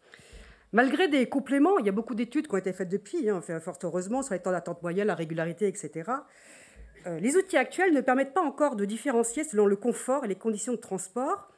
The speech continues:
et donc différencier un sens, un temps subi, et d'autant plus subi qu'il est dans de mauvaises conditions, d'un temps véritablement choisi, et pouvant être mis à profit à autre chose, à quelque chose de son choix. Ces valeurs du temps gagné, c'est superdérant par rapport à toute autre variable d'externalité,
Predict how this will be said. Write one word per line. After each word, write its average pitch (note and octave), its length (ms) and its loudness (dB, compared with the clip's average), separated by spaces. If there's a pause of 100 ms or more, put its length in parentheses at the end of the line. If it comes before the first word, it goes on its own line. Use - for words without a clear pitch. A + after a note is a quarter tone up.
(140)
et A3 60 -6
donc C4 200 0
différencier C#4 580 -2
un A#3 100 2
sens, A3+ 360 -6 (160)
un A3 80 -2
temps D#4+ 180 0
subi, A#3+ 580 -4 (280)
et D#3 60 -10
d'autant C#4+ 340 2
plus D4+ 140 -4
subi A#3+ 420 -4 (140)
qu'il A#3+ 120 -4
est B3+ 60 -2
dans A3+ 80 6
de A3+ 40 6
mauvaises C4+ 220 2
conditions, G#3+ 580 -2 (440)
d'un G#3+ 160 2
temps G3 260 -2
véritablement G3+ 580 2
choisi, B3 560 -4 (360)
et A3 80 -6
pouvant A#3+ 260 -4
être C#4 120 -4
mis C#4 80 0
à A#3+ 60 0
profit - 340 -4
à B3+ 60 0
autre A#3 200 -6
chose, C4 440 -8
à F3 80 -10
quelque G#3 140 -4
chose D#4 140 -8
de G3 60 -8
son E3 160 -10
choix. - 400 -10 (1120)
Ces - 140 -4
valeurs D4 260 4
du D4 120 0
temps E4+ 180 0
gagné, C4 540 2 (1120)
c'est C#4 160 -2
superdérant D#4 640 0
par B3 120 -2
rapport A#3+ 240 0
à A#3+ 60 0
toute C4+ 200 -4
autre D4+ 180 -2
variable A3+ 340 0
d'externalité, G#3 640 -4